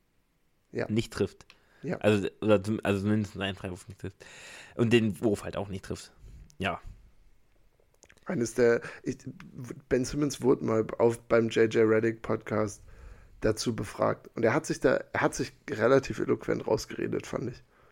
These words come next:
Speaker 1: Also du, man kauft's ihm am Ende fast ab, woher das kommt, weil er halt dieses so runterbricht, in wie vielen Bruchteilen von einer Sekunde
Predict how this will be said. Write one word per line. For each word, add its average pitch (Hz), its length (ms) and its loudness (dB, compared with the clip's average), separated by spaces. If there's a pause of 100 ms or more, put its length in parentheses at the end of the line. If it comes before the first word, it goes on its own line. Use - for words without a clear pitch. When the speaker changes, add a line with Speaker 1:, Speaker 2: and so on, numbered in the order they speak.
(120)
Speaker 1:
Also 110 240 0
du, 117 260 -2
man 117 260 0
kauft's - 380 2
ihm 120 120 0
am 113 140 0
Ende 113 180 -2
fast - 400 -4
ab, 110 220 0
woher 104 220 -2
das 107 200 -6
kommt, 104 320 -4
weil 107 120 2
er 113 260 0 (340)
halt 107 260 -4
dieses 110 300 -6
so 113 100 -4
runterbricht, 120 720 0 (120)
in 113 200 -2
wie 117 100 -2
vielen 113 260 -2
Bruchteilen 113 480 -2
von 110 160 -4
einer 110 100 0
Sekunde 117 560 -2